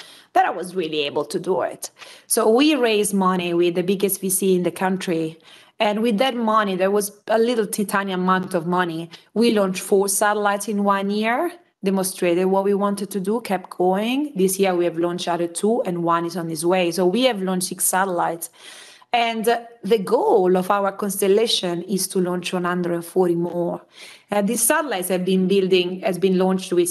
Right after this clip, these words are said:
SpaceX, that of course all of you know, but also, you know, uh, the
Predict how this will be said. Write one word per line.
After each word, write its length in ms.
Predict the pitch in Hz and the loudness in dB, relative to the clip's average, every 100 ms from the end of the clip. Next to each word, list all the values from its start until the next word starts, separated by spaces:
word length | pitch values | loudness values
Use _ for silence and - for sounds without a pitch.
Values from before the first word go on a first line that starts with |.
| - | -4
SpaceX, 480 | 180 175 247 254 - | -4 2 2 2 -4
that 140 | 175 | -2
of 140 | 175 | -4
course 240 | - 196 190 | 0 -2 0
all 200 | 190 180 | 0 0
of 80 | 156 | 0
you 120 | 160 | -4
know, 420 | 175 185 185 185 - - - _ | 0 2 2 0 -6 -20 -20 _
but 120 | 220 | 2
also, 320 | 233 233 233 | 2 2 2
you 160 | 202 185 | 2 2
know, 160 | 180 | 0
uh, 280 | 165 - 170 | -2 0 0
the 200 | 165 170 | 0 -2